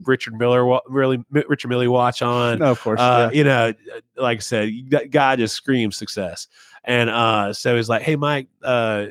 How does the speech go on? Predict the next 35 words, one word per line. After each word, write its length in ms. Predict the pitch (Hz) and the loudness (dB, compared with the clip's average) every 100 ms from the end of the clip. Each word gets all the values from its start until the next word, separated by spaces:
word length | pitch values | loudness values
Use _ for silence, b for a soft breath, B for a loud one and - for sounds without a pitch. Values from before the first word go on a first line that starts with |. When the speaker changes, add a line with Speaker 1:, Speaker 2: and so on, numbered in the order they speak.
| - | -4
Speaker 1:
tell, 220 | - 175 | -2 0
tell 160 | - 190 | 0 0
everyone, 560 | 180 180 170 170 160 151 | 2 2 4 4 2 2
uh, 220 | 143 131 | 2 2
what 160 | 143 | 2
it 80 | 143 | 0
is 220 | 143 135 | 0 -2
you 60 | 123 | -6
do." 320 | 120 131 101 - _ _ _ _ _ _ _ _ | -2 -2 -2 -8 _ _ _ _ _ _ _ _
The 80 | 127 | -10
dude 420 | 110 143 165 160 | -2 2 4 4
owns 600 | 131 117 113 107 101 92 - b b b b _ - 117 | 2 0 0 -2 -4 -8 -16 b b b b _ -20 -2
World 520 | 117 127 147 135 110 | 2 4 4 2 -2
Gym, 680 | 101 107 113 117 104 98 92 - - | -2 0 2 0 0 -2 -8 -16 -10
uh, 220 | 110 95 | -4 -4
Taiwan. 840 | 87 - 107 90 92 92 87 - 85 _ _ _ | -4 -4 -4 -6 -6 -8 -10 -14 -20 _ _ _
Like, 100 | 92 | -8
he 100 | - | -2
bought 360 | 131 131 117 120 | 0 0 0 -2
the 100 | 113 | -2
World 300 | 107 123 120 | 2 2 2
Gym 240 | 117 110 | 0 -2
name 280 | 101 104 107 | -2 -2 -2
rights 280 | 107 98 - | -2 -4 -6
for 120 | 104 | -4
all 240 | 95 101 98 | -2 -2 -2
of 100 | 90 | -4
Asia. 520 | 95 87 - - - _ B B B B | -6 -6 -8 -12 -18 _ B B B B
And 100 | 120 | 0
he 100 | 131 | 2
Speaker 2:
<sighs> 20 | 135 | 4
Speaker 1:
owns 180 | 127 | 2
World 180 | 113 123 | 2 2
Gym 80 | 110 | 0
Taiwan. 320 | 117 113 92 | 0 0 -2